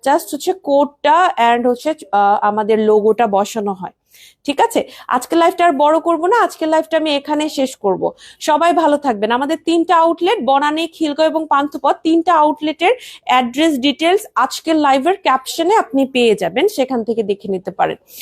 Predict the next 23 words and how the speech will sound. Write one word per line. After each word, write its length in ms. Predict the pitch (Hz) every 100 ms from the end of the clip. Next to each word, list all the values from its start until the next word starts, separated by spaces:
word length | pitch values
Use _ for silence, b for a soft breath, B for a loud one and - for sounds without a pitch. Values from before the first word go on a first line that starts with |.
| B B
লাইভটা 360 | 226 269 - 330
আজকে 220 | 320 349
আর 80 | 311
বড় 280 | 247 262
করব 280 | 294 311 254
না, 140 | 302 320
আজকে 220 | 311 320
একটু 160 | 330
বিজি 500 | 262 226 262 262 311
ছিলাম, 420 | 294 294 262 254 427 - B B
আসতে 300 | 247 285 -
আসতেও 320 | 294 - 330
দেরি 320 | 285 277 277 285
হয়েছে। 460 | 285 285 285 320 494 - B B B -
So 80 | 277
আমি 300 | 240 254 285
আপনাদের 380 | 277 285 269
জন্য 180 | 277 302
চেষ্টা 340 | 311 277 277 302
করব 220 | 311 381
সুন্দর 500 | 370 294 277 285 277
করে 200 | 269 247
একটা 360 | 233 - 339